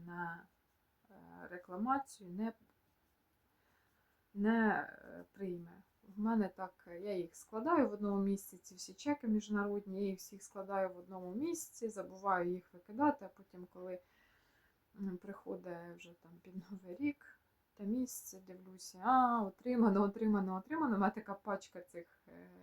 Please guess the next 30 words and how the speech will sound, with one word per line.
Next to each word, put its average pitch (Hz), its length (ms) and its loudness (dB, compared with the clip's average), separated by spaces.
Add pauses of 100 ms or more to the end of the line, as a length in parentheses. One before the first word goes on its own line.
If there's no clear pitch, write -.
(180)
чеків 247 460 -4
із 196 180 -4
Укрпошти, 190 800 -14 (520)
е, 175 280 -4
які 180 240 -4
були 180 260 -8
відправлені 175 640 -2
за, 175 280 -8
за 180 140 -8
рік 180 180 -8
за 185 120 -18
кордон, 208 460 -8
я 180 80 -4
їх 175 100 -6
дивлюся, 247 640 -4 (440)
що - 180 -12
вони 185 180 -6
всі 180 220 -14
вже 180 160 -12
подоходили, 180 640 -12
мені 175 200 -2
дівчата 180 420 -12
повідмаячувалися, 175 1400 -8
що - 140 -18
все 175 380 -8
дійшло. - 400 -8 (520)
Я 277 180 2
їх 214 120 0
благополучно 190 1000 -6
викидаю. 175 520 -16